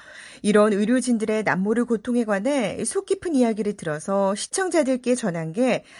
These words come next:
기자로서 세상의 눈을 더 크게 뜨게 해줬어요. 의미 깊은 경험이었습니다.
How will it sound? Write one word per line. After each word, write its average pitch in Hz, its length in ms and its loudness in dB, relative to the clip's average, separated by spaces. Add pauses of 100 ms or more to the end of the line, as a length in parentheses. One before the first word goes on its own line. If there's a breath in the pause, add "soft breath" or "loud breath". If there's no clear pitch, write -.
(140)
기자로서 185 880 0
세상의 220 560 0
눈을 185 300 -4
더 160 300 -2
크게 311 500 0
뜨게 180 260 -4
해줬어요. 175 680 -6 (380 loud breath)
의미 269 280 6
깊은 233 540 -4
경험이었습니다. 185 1120 -4